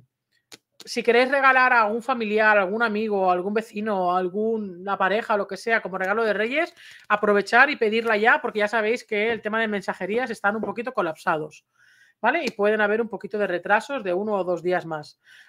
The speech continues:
Así que aprovechar, pedirlas ahora que tenéis tres meses de acceso a la academia de manera gratuita. Podéis acceder a esos tres meses cuando queráis. Eh,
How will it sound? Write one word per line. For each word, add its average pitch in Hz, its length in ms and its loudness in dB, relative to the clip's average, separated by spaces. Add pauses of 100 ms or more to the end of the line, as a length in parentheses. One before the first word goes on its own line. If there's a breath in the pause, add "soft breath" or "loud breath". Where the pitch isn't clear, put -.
Así 214 200 0
que 226 60 2
aprovechar, 208 580 4 (640 soft breath)
pedirlas 262 680 2
ahora 254 300 6
que 294 100 -2
tenéis 233 320 -2
tres 302 280 2
meses 262 420 -4
de 214 120 0
acceso 220 320 -2
a - 20 -4
la 220 80 2
academia 220 320 0
de 214 80 0
manera 196 280 -2
gratuita. 226 600 0
Podéis 214 220 -2
acceder 190 380 -2
a 190 40 2
esos 185 180 -6
tres 202 200 -6
meses 180 220 -8
cuando 170 240 -8
queráis. 294 440 0 (720 soft breath)
Eh, 185 1080 0